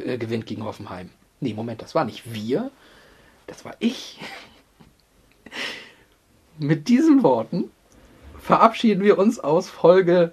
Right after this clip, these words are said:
neun von Pass ins Leere, <laughs> Nostalgie-Podcast. Ach, es hat wie immer Spaß gemacht. Es war heute mal wieder eine richtig schön klassische Folge, die echt, echt cool war. War ein schönes Spiel, schöner Typ.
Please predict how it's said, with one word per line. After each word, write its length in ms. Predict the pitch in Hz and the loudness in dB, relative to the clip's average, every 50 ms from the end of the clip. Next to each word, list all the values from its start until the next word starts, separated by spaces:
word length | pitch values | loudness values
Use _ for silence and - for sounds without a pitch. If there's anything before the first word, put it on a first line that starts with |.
| _ _ - | _ _ -8
neun 420 | - 135 156 170 170 190 311 320 - _ _ _ _ _ _ | -2 2 4 4 4 2 0 -4 -8 _ _ _ _ _ _
von 280 | - - 185 208 214 | 2 2 4 4 4
Pass 240 | 214 - 226 202 - | 2 4 2 4 4
ins 140 | 202 185 - | 2 0 0
Leere, 380 | 156 170 175 165 170 - - 214 | -2 2 4 4 4 6 6 8
<laughs> 40 | |
Nostalgie-Podcast. 1040 | 170 165 - - - 139 131 135 175 233 - - 180 175 - - 170 151 160 151 - _ _ - - - - - - - - - - - _ - | 8 6 2 2 -2 -2 -2 -2 -4 -4 2 2 2 2 2 -2 -2 -2 -2 -4 -6 _ _ -20 -20 -20 -20 -20 -20 -20 -20 -20 -20 -20 _ -4
Ach, 240 | - - - - - - | -2 -2 -2 -2 -4 -6
es 120 | - - | 0 2
hat 140 | 220 214 - | 2 2 4
wie 60 | 220 | 4
immer 140 | 202 190 190 | 4 6 4
Spaß 320 | 185 - - 208 220 214 - | 6 8 8 6 6 6 2
gemacht. 260 | 220 214 208 208 - | 2 2 2 0 -2
Es 160 | 185 - - | -4 0 4
war 80 | 190 190 | 4 4
heute 120 | 190 185 | 4 4
mal 100 | 185 175 | 0 -2
wieder 120 | 185 175 | -2 -2
eine 140 | 180 180 190 208 | 0 -2 -2 -2
richtig 240 | 226 - 220 - | -4 -4 -4 -4
schön 160 | - 208 185 180 | -4 -6 -6 -8
klassische 600 | - - - 156 180 - - 160 147 147 160 143 | -10 -8 -4 -4 -4 -4 -4 -6 -6 -4 -6 -6
Folge, 280 | - 143 151 156 147 135 | -4 -2 -2 -2 -2 -2
die 120 | 143 - | -6 -8
echt, 220 | - 143 - - _ _ - - - - - - | -10 -16 -20 -20 _ _ -20 -20 -20 -18 -8 -8
echt 240 | 202 - - - | -8 -8 -4 4
cool 160 | - 170 160 147 | 8 8 8 8
war. 200 | 147 147 156 151 - - - - - - _ - | 8 2 0 -2 -6 -16 -20 -20 -20 -18 _ 0
War 100 | 214 202 | 0 0
ein 60 | 185 | 2
schönes 260 | - 202 196 185 170 | 4 4 4 4 2
Spiel, 240 | - - 165 160 156 | -4 0 0 0 2
schöner 220 | - 170 160 151 | 2 0 0 0
Typ. 220 | 151 - 160 151 | 0 0 -2 -2